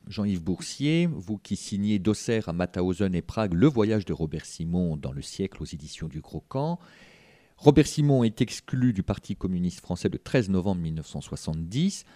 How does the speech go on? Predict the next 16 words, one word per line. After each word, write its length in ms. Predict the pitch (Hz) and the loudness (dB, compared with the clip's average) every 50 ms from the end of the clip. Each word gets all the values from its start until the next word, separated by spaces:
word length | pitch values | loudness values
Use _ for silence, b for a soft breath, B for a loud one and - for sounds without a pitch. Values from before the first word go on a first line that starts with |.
| B B B | B B B
Alors, 320 | 123 123 113 95 - - _ _ _ _ _ _ _ _ _ _ _ _ _ _ _ _ _ _ _ _ | 4 4 4 4 0 -4 _ _ _ _ _ _ _ _ _ _ _ _ _ _ _ _ _ _ _ _
par 160 | - 135 113 | 8 8 8
la 80 | 120 123 | 8 6
suite, 540 | - - - 147 135 - - - - - - _ _ _ _ _ _ _ _ _ _ _ _ - | 4 2 -2 -2 -2 -2 -4 -10 -18 -18 -20 _ _ _ _ _ _ _ _ _ _ _ _ -18
vers 500 | - - 101 90 - 123 110 - - _ | -14 -12 -2 4 4 4 4 2 0 _
quel, 320 | - 131 117 113 110 104 | 2 4 6 6 6 6
euh, 260 | 101 98 95 90 87 87 82 - - _ _ _ _ _ _ _ b b b b b b b b b b b b | 6 6 6 4 2 0 -4 -8 -12 _ _ _ _ _ _ _ b b b b b b b b b b b b
vers 140 | - 113 - | -4 -4 0
quel 160 | - 120 110 | 2 2 0
parti 440 | - - 156 135 - - - - 147 | 2 0 -2 -2 -2 -6 -8 -8 -8
politique, 760 | - - 127 120 117 117 - _ - - 208 - _ - - | -2 0 0 0 0 -2 -6 _ -8 -8 -8 -8 _ -8 -6
euh, 160 | 110 98 92 92 | -6 -4 -4 -6
Robert 320 | - 98 87 - 101 - | -6 -4 -4 -4 -4 -6
Simon 340 | - - 107 117 151 190 190 | -6 -6 -4 -2 0 0 0
s'est-il, 800 | - - - - 113 98 - - - - 165 147 123 110 101 98 | -2 -4 -4 -4 -4 -4 -4 -6 -6 -4 -2 -2 0 0 0 0
euh, 420 | 92 87 87 85 85 85 85 82 | 0 -2 -2 -4 -6 -6 -8 -8